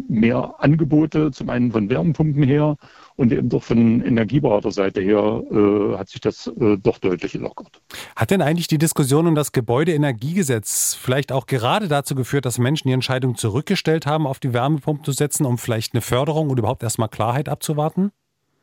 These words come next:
Speaker 1: Und genau das ist ein ganz, ganz großes Problem gewesen, dass also sehr viele, ähm, erstmal geguckt haben, ähm,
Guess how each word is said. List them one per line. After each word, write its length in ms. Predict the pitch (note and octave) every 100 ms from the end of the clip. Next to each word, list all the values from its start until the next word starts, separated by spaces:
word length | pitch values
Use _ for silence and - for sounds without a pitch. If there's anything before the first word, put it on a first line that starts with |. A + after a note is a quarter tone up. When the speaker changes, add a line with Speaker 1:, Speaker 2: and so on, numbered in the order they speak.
| _ _ -
Speaker 1:
Und 120 | A2+
genau 240 | G#2+ A2+ C3
das 140 | A#2+
ist 40 | C3+
ein 220 | A#2+ G#2+
ganz, 200 | C3+ F3
ganz 220 | C#3 C3
großes 300 | C3+ C3 A#2
Problem 400 | - G#2 A#2+ C#3
gewesen, 420 | G#2 G2+ A2 B2+
dass 160 | A2+ G#2
also 220 | A2 G#2+
sehr 200 | A2+ B2+
viele, 520 | - C3+ A#2+ B2+ A#2 - _ _ _ -
ähm, 880 | A#2+ A#2+ A#2 A#2 A#2+ A#2+ A#2+ A#2+ B2+
erstmal 320 | - - A#2
geguckt 420 | A2+ - D#3 -
haben, 540 | C3+ D#3 D3+ D3 C#3 -
ähm, 600 | C3 B2 B2+ C3+ - C3+